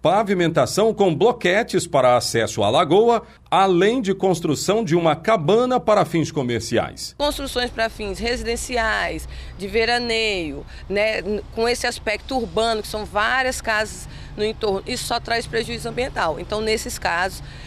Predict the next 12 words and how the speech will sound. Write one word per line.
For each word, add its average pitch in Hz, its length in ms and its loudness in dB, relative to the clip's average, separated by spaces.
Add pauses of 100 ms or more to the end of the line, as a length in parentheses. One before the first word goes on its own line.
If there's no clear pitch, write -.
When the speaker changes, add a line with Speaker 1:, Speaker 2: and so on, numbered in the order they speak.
(100)
Speaker 2:
quando 214 220 -2
identificados, 208 640 0
a 202 40 4
autuação 196 640 0
é 170 80 0
de 156 320 -10 (240)
multa, 220 720 0 (240)
demolição 240 960 0
do, 226 220 -4
da 185 200 2
obra 175 520 0 (360)
e 208 380 2